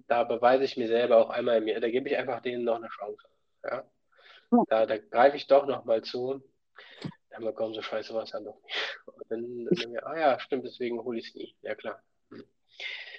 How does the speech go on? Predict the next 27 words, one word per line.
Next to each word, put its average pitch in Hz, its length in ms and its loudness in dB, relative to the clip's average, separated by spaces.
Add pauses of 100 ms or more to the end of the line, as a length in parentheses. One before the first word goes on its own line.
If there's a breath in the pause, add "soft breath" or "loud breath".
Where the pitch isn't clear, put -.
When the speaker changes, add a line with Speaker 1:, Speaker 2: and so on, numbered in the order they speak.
(240 loud breath)
Speaker 1:
Apropos, 120 560 -2 (380)
ich - 140 -8
hab, - 220 -6
also 110 200 -6 (120)
wahrscheinlich 107 480 -8
kennt - 320 -8
die - 280 -12 (200)
halbe 113 280 -4
Welt 107 220 0
da 104 60 -4
draußen 107 320 -6
schon - 280 -12
lange, 110 180 -8
ne? 110 180 -6 (260)
Ich - 140 -10
hab 139 100 2
Speaker 2:
Ja. 151 140 6
Speaker 1:
ein 156 120 -2 (120)
Oreo-Eis 110 880 0
entdeckt. - 420 -14 (200)
Leck 113 380 -8
mich 113 300 -8
am 107 120 -4
Arsch, 107 220 -4
war 107 160 -2
das - 180 -6
geil. - 280 -8